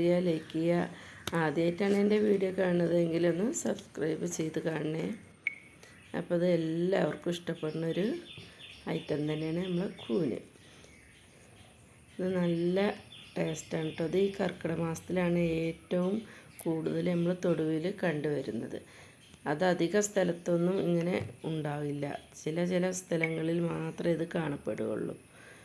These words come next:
അപ്പോൾ നിങ്ങളെ വീട്ടിലൊക്കെ നിങ്ങൾക്കൊക്കെ കിട്ടിയിട്ടുണ്ടെങ്കിൽ ഒന്ന് കമന്റ് ചെയ്യണേ. അപ്പോൾ ഈ മുട്ട ഒരു നാലഞ്ചെണ്ണം കൂടെ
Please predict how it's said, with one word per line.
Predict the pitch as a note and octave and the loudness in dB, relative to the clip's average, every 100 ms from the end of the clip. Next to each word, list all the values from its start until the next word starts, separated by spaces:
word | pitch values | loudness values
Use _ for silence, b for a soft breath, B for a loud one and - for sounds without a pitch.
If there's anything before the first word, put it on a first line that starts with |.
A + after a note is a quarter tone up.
| B B B - - D3+ | B B B -16 -6 -2
അപ്പോൾ | E3 E3 | 0 0
നിങ്ങളെ | D#3+ D#3+ E3 E3+ | 0 0 0 0
വീട്ടിലൊക്കെ | E3 E3 E3+ E3+ E3+ E3 | 0 0 0 2 0 0
നിങ്ങൾക്കൊക്കെ | E3 E3 D#3+ E3+ E3+ F3 | 0 -2 -2 -4 -4 -2
കിട്ടിയിട്ടുണ്ടെങ്കിൽ | F3+ F3 D3+ D#3+ E3 E3 D#3+ E3+ | -2 0 -2 0 0 -2 0 0
ഒന്ന് | E3+ E3+ F3+ | 0 0 -2
കമന്റ് | E3+ E3 D#3 E3 | -2 0 -2 -2
ചെയ്യണേ. | D#3+ E3 E3+ G#3+ - B B B E3 | -2 -2 -2 -4 -8 B B B -2
അപ്പോൾ | E3 F#3+ | 4 4
ഈ | G3+ | 6
മുട്ട | F#3+ F3 - F#3+ | 4 0 0 2
ഒരു | F#3+ G3 | 4 4
നാലഞ്ചെണ്ണം | F3+ F3 E3+ E3+ E3+ F3 F3+ F3 | 4 4 2 2 2 2 2 0
കൂടെ | F3+ | 2